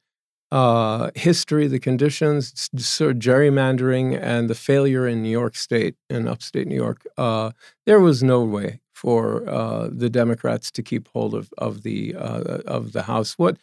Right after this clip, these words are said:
the result they got with this razor-thin Republican,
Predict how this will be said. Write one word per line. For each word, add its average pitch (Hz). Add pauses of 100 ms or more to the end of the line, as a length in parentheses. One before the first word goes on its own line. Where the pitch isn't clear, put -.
(260)
the 202
result 202
they 170
got 127 (480)
with 127
this 131 (500)
razor-thin 139
Republican, 117